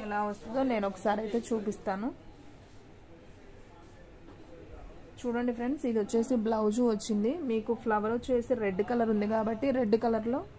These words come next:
flower వచ్చింది. And మీకు పళ్ళు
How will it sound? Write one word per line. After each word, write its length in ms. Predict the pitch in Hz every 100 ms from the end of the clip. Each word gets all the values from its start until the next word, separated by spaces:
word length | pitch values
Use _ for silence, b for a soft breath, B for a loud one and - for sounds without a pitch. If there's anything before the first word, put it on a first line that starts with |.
| - - - -
flower 320 | 240 214 208 214
వచ్చింది. 380 | - 196 185 247 415 - - - - - - - - - - -
And 120 | 220 247
మీకు 160 | 262 254 226
పళ్ళు 260 | 214 208